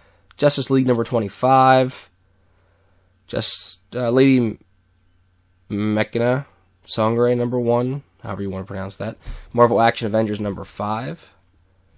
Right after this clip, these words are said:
Old Man Quill number six, Once Our Land Book two, number four, Paper Girls, number twenty-nine, Ronin Island, number four,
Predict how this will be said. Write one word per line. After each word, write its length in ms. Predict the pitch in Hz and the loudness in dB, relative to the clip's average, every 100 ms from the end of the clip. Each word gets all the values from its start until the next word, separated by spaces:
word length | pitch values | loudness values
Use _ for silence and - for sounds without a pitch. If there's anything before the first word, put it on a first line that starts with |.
| _ _ - - | _ _ -20 -6
Old 240 | 113 120 113 | -2 0 0
Man 180 | 104 | -2
Quill 300 | 95 - 160 | -2 4 6
number 240 | 143 104 98 | 6 0 -4
six, 540 | - 107 - - - _ _ _ _ _ _ _ _ _ _ _ _ _ | -6 -6 -8 -14 -16 _ _ _ _ _ _ _ _ _ _ _ _ _
Once 300 | 110 113 - | -2 0 0
Our 160 | 104 | -2
Land 320 | 104 110 110 107 | 0 0 0 0
Book 240 | 107 - | -2 -4
two, 300 | - 131 135 | -4 0 0
number 240 | 123 113 | 0 -4
four, 420 | 110 - 120 110 120 | -6 0 0 0 -4
Paper 300 | 127 113 104 | -6 -6 -4
Girls, 400 | 110 120 120 117 | 4 6 6 0
number 180 | 104 | -4
twenty-nine, 640 | 101 110 101 123 135 135 139 _ _ _ _ _ _ _ _ _ _ _ _ _ _ _ - | -6 -10 -2 0 2 0 -2 _ _ _ _ _ _ _ _ _ _ _ _ _ _ _ -6
Ronin 320 | 123 127 120 | 2 2 4
Island, 280 | 117 117 110 | 2 2 0
number 220 | 104 90 | -4 -8
four, 680 | - - 123 127 139 165 | -16 0 4 6 4 2